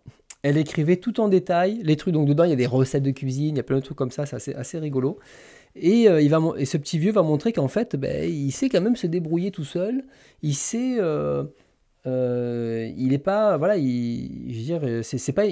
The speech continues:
c'est pas une charge. Il va essayer en tout cas de ne pas devenir une charge. Et c'est assez mignon justement de,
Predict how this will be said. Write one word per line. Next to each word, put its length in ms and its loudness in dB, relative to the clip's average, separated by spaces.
c'est 120 -2
pas 100 2
une 120 4
charge. 500 -2
Il 80 0
va 80 4
essayer 220 2
en 60 0
tout 120 -4
cas 100 0
de 80 0
ne 60 0
pas 120 -2
devenir 300 0
une 100 0
charge. 380 -2
Et 100 2
c'est 180 0
assez 260 2
mignon 340 4
justement 460 0
de, 300 2